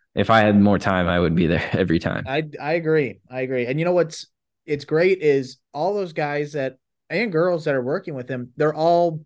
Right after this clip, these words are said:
Speaker 2: almost, maybe not experts in their field, but they work along aircraft all day, every day at the Jet Center. And they're motivated to be
Speaker 1: Yeah.
Speaker 2: there. They're, you know, a, a group,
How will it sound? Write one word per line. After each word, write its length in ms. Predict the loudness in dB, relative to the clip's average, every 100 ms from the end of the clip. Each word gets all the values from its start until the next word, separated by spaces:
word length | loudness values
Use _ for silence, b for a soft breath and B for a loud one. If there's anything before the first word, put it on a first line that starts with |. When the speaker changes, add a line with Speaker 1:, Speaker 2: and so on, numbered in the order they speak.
| _ _ _
Speaker 2:
almost, 320 | -6 -4 -6 -10 _ -12
maybe 440 | -10 -4 -2 -2
not 160 | -2 -4
experts 500 | -8 -4 -2 -2 -4
in 80 |
their 120 | -6 -6
field, 300 | -2 -2 -2
but 100 | -4
they 100 | -4
work 420 | -2 -2 -4 -10 _ _ _ _ _ _ _
along 480 | -2 0 0 -2 -2
aircraft 560 | -2 -2 -2 -2 -4 -6
all 340 | -4 0 0
day, 320 | 0 0 0 -2
every 240 | -6 -6
day 160 | -4 -6
at 80 |
the 60 | -8
Jet 260 | -12 -12 -14
Center. 340 | -16 -16 -20 _
And 460 | -8 -4 -4 -6 -10 -4
they're 160 | -4
motivated 580 | 2 2 2 0 -2 -4
to 60 | -6
be 140 | -6
Speaker 1:
Yeah. 60 | 0
Speaker 2:
there. 420 | 2 2 -2 -6 _ -8
They're, 500 | -6 -4 -2 -4 -8 _
you 100 | -12
know, 200 | -10 -8 -8
a, 360 | -10 -12 -18
a 40 | -8
group, 320 | -2 -2